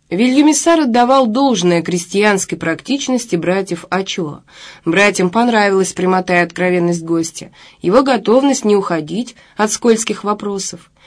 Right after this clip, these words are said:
Когда-то братья жили в Кукута, семейной вотчине Вильямисаров,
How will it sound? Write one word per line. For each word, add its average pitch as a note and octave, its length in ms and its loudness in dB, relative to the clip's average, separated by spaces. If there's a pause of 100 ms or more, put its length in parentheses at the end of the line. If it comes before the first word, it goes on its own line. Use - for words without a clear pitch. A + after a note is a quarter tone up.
(240)
Когда-то A3+ 380 0
братья D4 420 4
жили C4+ 500 2
в - 80 -16
Кукута, C4+ 560 -4 (320)
семейной A3 520 4
вотчине F#3 480 2
Вильямисаров, F#3+ 800 -2